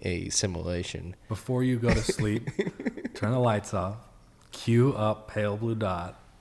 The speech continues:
Speaker 2: and then you will float into some
Speaker 1: Some heavy
Speaker 2: some,
Speaker 1: space.
Speaker 2: some heavy space.
Speaker 1: It's all about perspective, freaks.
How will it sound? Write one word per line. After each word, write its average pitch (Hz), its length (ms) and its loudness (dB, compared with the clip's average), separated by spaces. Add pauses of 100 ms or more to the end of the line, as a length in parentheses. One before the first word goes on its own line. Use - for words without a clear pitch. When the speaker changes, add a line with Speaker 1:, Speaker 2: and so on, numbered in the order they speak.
Speaker 2:
and 98 180 -4
then 95 160 -2
you 101 140 -2
will 98 340 -4
float 98 360 -2
into 92 120 -4
some 87 360 -6 (640)
Speaker 1:
Some 104 180 -6
heavy 95 240 0
Speaker 2:
some, - 0 -
Speaker 1:
space. - 300 -2
Speaker 2:
some 120 140 -2
heavy 110 220 2
space. - 500 -4 (400)
Speaker 1:
It's - 140 -4
all 202 60 10
about 240 180 0
perspective, 247 520 -2
freaks. - 520 -6